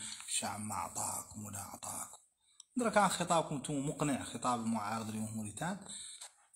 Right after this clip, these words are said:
كانوا الحق درجة من الإقناع بحيث إن المواطن البسيط يقدر يقتنع به.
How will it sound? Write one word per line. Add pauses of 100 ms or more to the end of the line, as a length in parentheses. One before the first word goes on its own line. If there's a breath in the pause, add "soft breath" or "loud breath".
(160)
كانوا (240)
الحق
درجة
من
الإقناع
بحيث
إن
المواطن
البسيط
يقدر
يقتنع (100)
به.